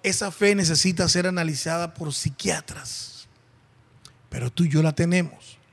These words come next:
tú y yo la tenemos.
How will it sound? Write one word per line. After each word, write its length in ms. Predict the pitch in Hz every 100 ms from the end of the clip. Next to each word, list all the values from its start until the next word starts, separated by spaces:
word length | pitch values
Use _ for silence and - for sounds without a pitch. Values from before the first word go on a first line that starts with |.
| _ _ _ _ _ _ _ -
tú 240 | 160 151 - _ _ _
y 160 | 147 135
yo 320 | 147 135 135 _ _ _ _ -
la 140 | -
tenemos. 640 | - - - - - -